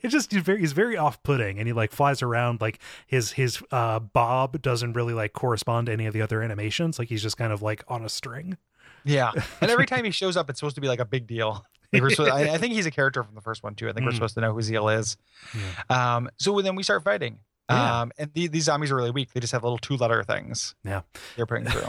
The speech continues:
Speaker 1: <laughs> And for me, that always, uh, c-, that throws me off guard, uh, just because, like, any of those where you have to be real precise with it, like, it's easy for me to, to, to internalize a word, but, like, K D what?
Speaker 2: Yeah.
Speaker 1: Yeah.
Speaker 2: Yeah.
Speaker 1: Um, but, uh, quickly you go inside, uh, where, where G is, and then you're introduced, like, the,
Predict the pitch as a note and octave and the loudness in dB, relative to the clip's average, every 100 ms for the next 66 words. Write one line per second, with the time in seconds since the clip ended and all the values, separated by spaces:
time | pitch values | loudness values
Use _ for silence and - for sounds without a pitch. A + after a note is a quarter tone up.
0 | - A3+ D#3 D3+ E3+ C#3 C#3+ C#3+ A#2+ F3 | -2 0 0 2 2 2 4 2 2 -2
1 | B2 D3+ C#3+ C#3+ B2 C3 A2+ A2 G2+ - | -2 -4 -6 -4 -2 0 -2 -2 -4 -2
2 | A#2+ A2 G2+ - - - _ A2+ G#2 G2+ | 0 0 -4 -14 -20 -20 _ 0 0 0
3 | - A2 G#2+ G2 G#2+ G2+ G2 - A2+ A2 | -4 0 0 0 -2 -2 -2 -2 0 0
4 | G2+ G#2 A2 G#2 G2 - G#2+ G#2 G2+ G#2+ | 0 0 -2 -2 -4 -4 -4 -4 -4 -4
5 | - A2+ A2 G3 G3+ G3+ A#2 - - - | -2 -2 0 -2 -4 0 -2 -2 -10 -16
6 | - C3+ E3 C3 C3 B2 A2+ A2 - B2+ | -6 2 2 2 2 2 2 0 0 -2
7 | C#3 D3 A#2 G#2+ A2+ G2+ F#2+ F#2+ G2+ F#2+ | -2 -2 -2 0 0 0 -2 -4 -6 -8
8 | F2+ A2 A2+ G#2 G2+ - - B2 A#2+ G#2+ | -10 -10 -4 -2 -4 -8 -2 0 0 -2
9 | G#2+ F#2+ - B2+ - _ _ _ _ - | -2 -4 -2 -2 -2 _ _ _ _ 0
10 | D3+ B2 - _ _ - - - - - | 2 2 -2 _ _ -16 -14 -14 -16 -18
11 | _ - A#2 A2 A2 B2 B2 B2+ A2+ A2 | _ 0 2 2 0 -2 0 0 2 0
12 | - B3+ D#3+ C3 B2+ A#2+ A2 F3+ C#3+ A#2 | -2 -2 0 0 2 2 2 2 2 0
13 | A2+ A#2+ A2+ A2 A2 A2 G#2+ A2 A2+ G#2+ | -2 -2 0 0 -2 -2 -2 -2 -4 -2
14 | G2+ F3 A2 G2 G2+ A#2+ A#2 A2+ A2 A2 | 0 0 0 -2 -4 -2 0 0 0 -2
15 | - A2 - A2 G#2 G#2+ G2 | -2 -2 -2 -2 -4 -6 -6